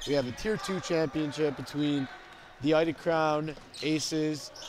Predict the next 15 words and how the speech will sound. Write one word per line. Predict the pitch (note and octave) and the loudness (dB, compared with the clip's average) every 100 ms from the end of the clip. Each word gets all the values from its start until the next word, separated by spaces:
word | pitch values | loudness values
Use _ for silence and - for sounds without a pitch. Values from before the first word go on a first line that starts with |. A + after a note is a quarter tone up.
| - - | -14 -10
from | B2 | -8
Chicago, | - B2+ D#3 D#3 D#3 | -8 0 6 6 6
Illinois, | D#3+ D#3 D3+ D3 D3 C#3+ C3+ - - - - | 4 4 2 2 2 2 0 -6 -12 -10 -8
and | A#2+ C3 C3 | -2 0 2
the | C3+ | 0
Ramaz | C3 D3 D#3+ C3+ | 2 6 6 4
Rams. | D3+ D3+ D#3+ E3+ - - - | 2 2 2 -2 -10 -14 -6
Um, | A#2 A#2 A#2 A#2 A2 - - - - - - - - - - - - - | -4 -4 -6 -8 -10 -12 -12 -10 -8 -8 -8 -6 -6 -4 -2 -4 -4 -2
and | C#3+ | 0
then | D3 C#3+ C#3+ - | 2 2 -2 -2
on, | C#3+ D#3+ D3+ D#3 - B2 | 2 4 4 0 -6 -4
and | C#3 | -2
then | D#3 | -2
the | D3 | 0
big | C#3+ E3 D3+ | 2 2 0